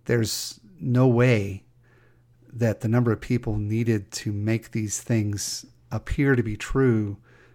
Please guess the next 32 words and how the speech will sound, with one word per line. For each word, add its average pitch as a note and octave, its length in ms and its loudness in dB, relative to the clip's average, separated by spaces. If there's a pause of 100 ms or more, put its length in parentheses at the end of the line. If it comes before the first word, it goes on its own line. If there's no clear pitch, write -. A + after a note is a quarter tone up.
(120)
when A#2+ 120 0
they A2+ 80 2
were G#2+ 100 0
really A2 260 0
false A2 580 0 (1080)
would A#2+ 160 -2
be B2 140 4
able A#2+ 140 4
to A2+ 60 -6
keep - 260 -4
a - 40 -8
secret, - 480 -8 (140)
is A2+ 280 -6 (720)
keep B2+ 180 -2
a A#2+ 60 2
secret B2 280 -2
of G#2+ 100 -2
that B2 180 2
magnitude. A#2 480 -2
There's A2 200 -4
no B2+ 120 2
way A#2+ 440 -2 (120)
that A2+ 180 -6
thousands A#2 420 0
of A2 80 -8
people B2 340 -4
would G#2+ 120 -6
be A2 120 -6
able G#2+ 120 -10
to A#2 80 -10
do B2+ 200 -2
that. G#2+ 300 -6